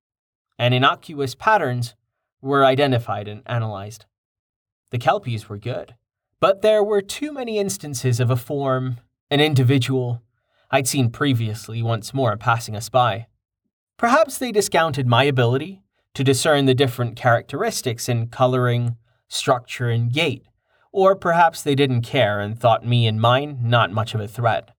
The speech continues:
This was to my advantage. The Kelpies themselves were uniformly black in their horse form, but there were a few subtle variations, shades of black or highlights that allowed one who was perceptive to see the difference,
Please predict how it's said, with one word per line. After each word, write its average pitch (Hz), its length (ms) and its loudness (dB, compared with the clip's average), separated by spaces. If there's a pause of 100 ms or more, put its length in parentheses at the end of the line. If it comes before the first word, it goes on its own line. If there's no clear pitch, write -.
(680)
This - 200 -2
was 311 140 -6
to 147 100 -6
my 127 180 2
advantage. 110 600 -6 (960)
The 156 80 0
Kelpies 277 480 2
themselves 139 580 0
were 120 160 4
uniformly 123 720 0
black 117 460 2
in 117 80 0
their 107 160 -2
horse 107 300 -6
form, 131 420 -4 (600)
but 156 200 -2
there 185 160 0
were 190 220 0
a - 40 -4
few 226 280 -8
subtle 175 420 0
variations, 123 840 0 (280)
shades 120 360 2
of 117 140 2
black 160 420 0
or 117 280 -2 (240)
highlights 147 520 0
that 123 160 -6
allowed 139 400 2
one 156 280 -2
who 175 180 -16
was 175 180 -8
perceptive - 760 -8
to - 100 -8
see 120 200 -2
the 104 80 -4
difference, 101 560 -10